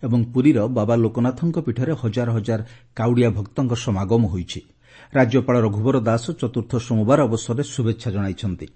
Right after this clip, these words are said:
ସାମାଜିକ ଗଣମାଧ୍ୟମରେ ରାଜ୍ୟପାଳ ଶ୍ରୀ ଦାସ ବାବା ବୈଦ୍ୟନାଥ ସମସ୍ତଙ୍କ ମନସ୍କାମନା ପୂର୍ଣ୍ଣ କରନ୍ତୁ ବୋଲି କାମନା କରିଛନ୍ତି। ନବରଙ୍ଗପୁର ଜିଲ୍ଲାରେ ଆଞ୍ଚଳିକ ପରିବହନ ବିଭାଗ ପକ୍ଷରୁ ଜିଲ୍ଲାସ୍ତରୀୟ ନୋଡାଲ କମିଟି ସମୀକ୍ଷା ବୈଠକ ଅନୁଷ୍ଠିତ ହୋଇଯାଇଛି।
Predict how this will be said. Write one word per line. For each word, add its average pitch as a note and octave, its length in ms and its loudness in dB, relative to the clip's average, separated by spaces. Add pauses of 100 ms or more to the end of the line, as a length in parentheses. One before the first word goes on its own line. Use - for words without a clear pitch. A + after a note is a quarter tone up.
(300)
ସାମାଜିକ A#2+ 540 0
ଗଣମାଧ୍ୟମରେ G#2+ 600 0 (360)
ରାଜ୍ୟପାଳ A#2+ 480 2
ଶ୍ରୀ G#2 300 -4
ଦାସ B2 200 0 (340)
ବାବା A2+ 320 2
ବୈଦ୍ୟନାଥ B2+ 500 2
ସମସ୍ତଙ୍କ A#2 560 -2
ମନସ୍କାମନା C#3 580 0
ପୂର୍ଣ୍ଣ G#2+ 300 0
କରନ୍ତୁ D#3 380 0
ବୋଲି G2 200 -2 (220)
କାମନା A2 260 2
କରିଛନ୍ତି। E2+ 520 -10 (640)
ନବରଙ୍ଗପୁର G#3+ 520 6
ଜିଲ୍ଲାରେ C#3+ 440 4
ଆଞ୍ଚଳିକ C#3 440 0 (120)
ପରିବହନ C3 480 2
ବିଭାଗ B2 360 0
ପକ୍ଷରୁ B2+ 360 -2 (360)
ଜିଲ୍ଲାସ୍ତରୀୟ E3+ 600 4
ନୋଡାଲ B2 300 2
କମିଟି B2+ 340 2
ସମୀକ୍ଷା A2 440 -2
ବୈଠକ A#2 360 -2
ଅନୁଷ୍ଠିତ A#2 380 -2
ହୋଇଯାଇଛି। F#2 520 -4